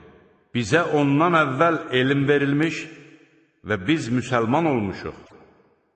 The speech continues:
Allahdan başqa tapındığı şeylər o qadını tövhiddən yayındırmışdır.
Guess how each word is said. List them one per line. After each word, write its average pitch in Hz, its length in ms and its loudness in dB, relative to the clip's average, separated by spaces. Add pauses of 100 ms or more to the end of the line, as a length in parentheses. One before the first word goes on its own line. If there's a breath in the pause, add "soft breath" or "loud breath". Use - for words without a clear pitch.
(1120)
Allahdan 127 840 2
başqa 135 420 0
tapındığı 131 640 -2 (100)
şeylər 135 360 2 (140)
o 135 140 0
qadını 117 440 0 (640)
tövhiddən 120 720 0
yayındırmışdır. 101 880 -2